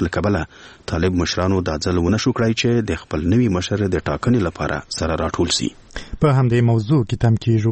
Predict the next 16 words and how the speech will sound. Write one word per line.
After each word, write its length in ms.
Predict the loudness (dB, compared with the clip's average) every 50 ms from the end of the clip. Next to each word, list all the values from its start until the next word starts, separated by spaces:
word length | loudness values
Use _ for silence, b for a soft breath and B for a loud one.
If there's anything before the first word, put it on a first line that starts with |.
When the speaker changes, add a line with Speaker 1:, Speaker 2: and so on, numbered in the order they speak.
| 0 2
Speaker 2:
که 220 | 2 4 4 2 2
څه 120 | 2 2 4
هم 140 | 4 4 4
د 20 | 4
امریکا 260 | 4 2 2 2 2 2
ولسمشر 580 | 4 4 2 2 2 2 2 2 2 2 2
ویلي 280 | 2 4 4 4 4 2
چې 240 | 2 2 0 0 2
په 80 | 2 2
بلوچستان 440 | 2 2 2 2 0 2 2 2 2 2
کې 60 | 2 2 2
د 80 | 2 2
ملا 140 | 4 2 2
اختر 200 | 0 0 2 2 4
محمد 320 | 4 4 4 2 2 2 2 2
منصور 320 | 2 2 2 2 2 2